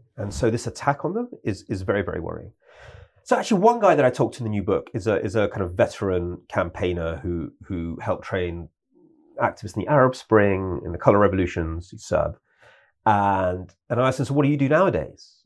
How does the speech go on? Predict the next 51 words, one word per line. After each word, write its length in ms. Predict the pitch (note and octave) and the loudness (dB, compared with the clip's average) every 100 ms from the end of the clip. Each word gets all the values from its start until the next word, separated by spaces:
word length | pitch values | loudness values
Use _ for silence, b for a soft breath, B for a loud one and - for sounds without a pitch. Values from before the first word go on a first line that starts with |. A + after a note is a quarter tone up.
| _ _ G2 | _ _ -2
Uh, 140 | E2+ F#2 | 0 0
and 80 | |
he 40 | E3 | -2
still 160 | C#4 | -6
trains 300 | - B2+ G#2+ | -6 -6 -6
people 260 | - F#2 E2 | -8 -10 -10
in, 80 | D#2+ | -8
like, 180 | C#2 - | -10 -12
you 60 | D#2+ | -16
know, 120 | - A2 | -14 -12
East 220 | G2+ C#3+ | -4 2
Asia, 320 | C#3+ C#3+ A2+ | 4 6 4
where 120 | A2 | 4
there's 160 | G2 F2 | 2 0
old 180 | G#2 - | -4 -6
school 220 | F#2 F2+ | -10 -10
dictatorships. 640 | - - - - - - - b b b - | -8 -8 -8 -10 -14 -16 -20 b b b -4
But 100 | D3 | 4
more 160 | F#3+ | 4
and 80 | G3+ | 4
more, 160 | F#3+ F3 | 4 4
he's 120 | C#3+ | 6
asked 200 | C#3 - | 4 4
to 80 | A#2+ | 0
sort 140 | A2 | 0
of 20 | |
help 240 | - G2 - | 2 2 2
in 80 | A2+ | -2
Central 360 | G#2 G2+ G2 | -2 0 2
Europe 300 | F2 C3+ - | 2 2 0
and, 200 | - D#2 | -6 -6
and 140 | - F2 | -6 -2
sometimes 520 | F#2 - D#2+ D#2+ - | -2 0 -2 -2 -6
in, 180 | F2+ - | -6 -2
in 80 | F#2+ | -2
North 180 | F2+ F#2+ | -2 0
America. 360 | F#2 D2+ - | 0 0 -6
And 680 | - _ _ - _ - B2+ | -16 _ _ -20 _ -6 0
he's 80 | C3+ | 2
like, 120 | D3+ | 4
"Look, 180 | F3+ - | 2 0
at 60 | |
the 60 | A#2 | -4
moment, 520 | F#2+ D#3+ G3 E2 D2+ - | -2 -2 -2 -2 -4 -6
let's 200 | B2 - | -6 -6
defend 640 | - - B2 C3 G2+ - | -12 0 0 2 -4 -2
what 140 | G#2 A#2 | 0 0
we 120 | F2+ | 0
won. 280 | A2+ D#3+ - _ _ _ - | 2 0 -2 _ _ _ -6
So 340 | - F#2 F2+ F#2 | 4 4 6 2
let's 340 | - - | -2 -4